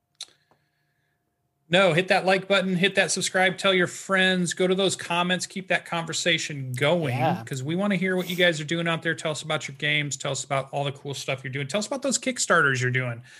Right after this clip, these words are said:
Speaker 2: Yeah.
Speaker 1: Uh, let us know about that stuff too, 'cause I've, I've already signed up for a couple. I like to do one a month, and I've been finding some good ones out there. Um,
Speaker 2: Yeah.
Speaker 1: so I'm excited.
Speaker 2: I did
Speaker 1: So
Speaker 2: the Old School Essentials,
Speaker 1: That
Speaker 2: which
Speaker 1: one
Speaker 2: is,
Speaker 1: looked
Speaker 2: like,
Speaker 1: really good.
Speaker 2: yeah.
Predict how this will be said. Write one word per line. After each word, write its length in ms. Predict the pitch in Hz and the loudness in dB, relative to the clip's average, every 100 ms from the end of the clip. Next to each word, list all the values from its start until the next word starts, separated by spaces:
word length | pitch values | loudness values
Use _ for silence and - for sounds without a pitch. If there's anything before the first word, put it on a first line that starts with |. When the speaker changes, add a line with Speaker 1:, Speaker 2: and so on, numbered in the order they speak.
| - | -12
Speaker 2:
Yeah. 420 | 123 135 135 131 | -2 2 4 4
Speaker 1:
Uh, 60 | 127 | 2
let 100 | 190 | 0
us 140 | 185 | 0
know 80 | 202 | -2
about 220 | 180 165 170 | 0 0 2
that 140 | 160 | 0
stuff 260 | - 151 - | 0 -2 -2
too, 180 | 160 | -2
'cause 140 | 123 127 | -2 0
I've, 200 | 147 151 | 0 0
I've 160 | 160 165 | 2 4
already 180 | 180 151 | 4 4
signed 240 | - 147 | 2 2
up 100 | 135 | 0
for 100 | - | -2
a 60 | 123 | -4
couple. 300 | 123 131 135 | -2 -2 0
I 40 | |
like 180 | 135 165 | 2 2
to 60 | 156 | 0
do 140 | 147 | -6
one 220 | 135 143 147 | -2 -2 0
a 40 | |
month, 360 | 135 143 160 - _ _ _ | 2 0 0 -6 _ _ _
and 100 | 127 | -2
I've 120 | 143 | 0
been 80 | 196 | 0
finding 320 | 185 202 208 | 2 2 2
some 180 | 185 185 | 0 -2
good 160 | 185 190 | -2 -2
ones 220 | 156 131 | -2 0
out 220 | 120 117 | 0 -2
there. 280 | 120 117 117 131 | -4 -6 -8 -8
Um, 220 | 120 117 | -8 -8
Speaker 2:
Yeah. 160 | 113 | -8
Speaker 1:
so 240 | 117 - 120 | -8 -10 -10
I'm 100 | 139 | -10
excited. 380 | 170 - 135 139 | -8 -8 -8 0
Speaker 2:
I 100 | 147 | 2
did 120 | 202 | 2
Speaker 1:
So 40 | 254 | 2
Speaker 2:
the 240 | 220 196 | 2 2
Old 240 | 175 165 170 | 2 0 0
School 480 | - 185 170 165 - | -2 0 2 0 -2
Essentials, 760 | 139 151 170 135 113 110 - - _ _ _ | -4 -6 -6 -6 -6 -8 -12 -14 _ _ _
Speaker 1:
That 140 | - 131 | 2 4
Speaker 2:
which 60 | |
Speaker 1:
one 100 | 214 | 6
Speaker 2:
is, 40 | 196 | 6
Speaker 1:
looked 220 | 135 120 | 4 2
Speaker 2:
like, 80 | 120 | -6
Speaker 1:
really 460 | 117 120 127 120 104 | -8 -4 -2 -2 0
good. 80 | |
Speaker 2:
yeah. 300 | 127 135 123 | 2 4 2